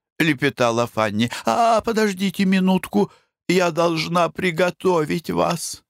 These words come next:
Вдова, не изменяя своего жестокого и безжалостного выражения,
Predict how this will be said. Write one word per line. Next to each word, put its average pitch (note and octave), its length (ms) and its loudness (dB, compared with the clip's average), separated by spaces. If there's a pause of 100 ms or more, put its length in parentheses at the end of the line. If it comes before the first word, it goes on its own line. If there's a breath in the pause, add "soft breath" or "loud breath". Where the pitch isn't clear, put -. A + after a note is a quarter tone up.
(680 loud breath)
Вдова, A#2 480 2 (680)
не C3 200 4
изменяя B2 580 2
своего G#2 480 0
жестокого G2+ 720 0
и F#2 60 2
безжалостного F2+ 920 0
выражения, E2 800 0